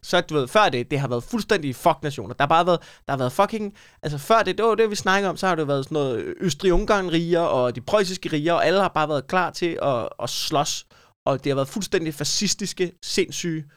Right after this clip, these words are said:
Altså, i virkeligheden har det jo været meget middelalderagtig tilstand. Det har været krig, det har været krigsnationer. Det har været kæmpe krigsnationer indtil efter en verdenskrig, hvor man begynder at lave F N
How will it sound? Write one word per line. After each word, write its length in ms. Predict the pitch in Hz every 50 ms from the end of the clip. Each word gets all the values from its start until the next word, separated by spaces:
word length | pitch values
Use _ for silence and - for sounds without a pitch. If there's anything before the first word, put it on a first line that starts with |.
| _ _ _ _ _ -
Altså, 140 | 180 170 214
i 40 | 190
virkeligheden 320 | 180 262 - 226 220 196
har 120 | 170 180
det 60 | 165 165
jo 40 |
været 140 | 151 151 143
meget 180 | 135 131 151 180
middelalderagtig 1000 | 175 175 214 226 143 185 202 170 - 135 135 107 - - 143 - - 143 139
tilstand. 480 | - - 165 170 165 - - 143 - -
Det 100 | - 135
har 60 | 131
været 240 | 120 127 127 127 -
krig, 320 | - - 214 202 190 175 -
det 40 | -
har 60 | 180
været 140 | 170 190 185
krigsnationer. 540 | - 285 269 - - 180 - - - - 151 - _ _ _ _ _ _ _ _ _ -
Det 60 | 185
har 60 | 190
været 140 | 226 254 -
kæmpe 420 | - - - 254 269 285 254 277
krigsnationer 680 | 254 - - 165 160 - - 180 - - 139 120 131 143 143 - - - - _ _ - -
indtil 420 | 202 208 - - - 202 196 175 - - - _ _ _
efter 280 | - 180 180 - - 180
en 160 | 165 156 143
verdenskrig, 500 | 147 123 143 175 190 - - - 170 156
hvor 120 | - 143 135
man 240 | 127 123 120 113
begynder 280 | 98 127 127 131 131 123
at 60 | 107
lave 280 | 104 110 87 117 170 185
F 120 | 175 -
N 380 | 165 160 160 160 175 180 180